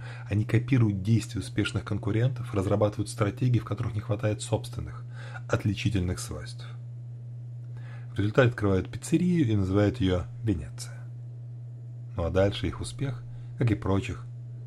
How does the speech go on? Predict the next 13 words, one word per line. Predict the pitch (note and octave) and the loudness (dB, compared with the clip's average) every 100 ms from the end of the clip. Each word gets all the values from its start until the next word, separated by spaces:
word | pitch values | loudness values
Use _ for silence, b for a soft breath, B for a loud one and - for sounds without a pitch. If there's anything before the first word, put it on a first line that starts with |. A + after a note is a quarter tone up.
| - | -4
начинает | C#3+ A#2+ A2 F#2 F2 | 0 4 6 4 4
зависеть | F2 E2 F2 - - B B - | 2 2 0 -2 -6 B B -10
от | - F2 | -4 -2
общей | - - - | -2 -2 -6
ситуации. | - - D#2+ D#2 - - - - - - - - - - B B B B B - | -6 -6 -6 -6 -10 -10 -10 -10 -12 -12 -12 -12 -12 -12 B B B B B 0
Так | G2 | 0
что | - G2 F2+ - - - - - | 2 2 0 -4 -12 -12 -10 -4
отличайтесь, | - A2+ G#2 - A2+ G2+ - | 2 2 4 4 4 4 0
а | |
главное, | F#2 F#2 F2+ F2+ F2 | 2 4 6 4 2
не | G2 G2+ F#2 | 2 4 4
бойтесь | F2+ E2 E2 - - | 4 2 0 -4 -8
отличаться. | - D#2+ - - - | -4 -2 -2 -6 -8